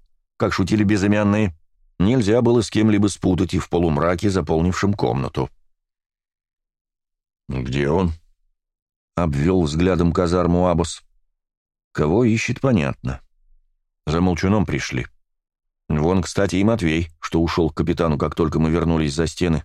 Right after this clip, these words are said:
протискивается внутрь следом за своим начальником". "Молчун, подойди". Голос грустный, как лицо командира.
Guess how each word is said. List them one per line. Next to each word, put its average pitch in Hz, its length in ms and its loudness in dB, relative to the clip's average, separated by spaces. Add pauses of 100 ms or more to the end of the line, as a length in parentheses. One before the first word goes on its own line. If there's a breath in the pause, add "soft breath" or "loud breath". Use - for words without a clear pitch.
протискивается 85 800 -2
внутрь 87 300 0
следом 80 400 -2
за 80 120 -2
своим 87 300 0
начальником". 85 680 0 (1200)
"Молчун, 82 560 0 (800)
подойди". 85 640 0 (1800)
Голос 87 320 0
грустный, 92 460 2
как 85 160 0
лицо 92 320 0
командира. 71 540 -2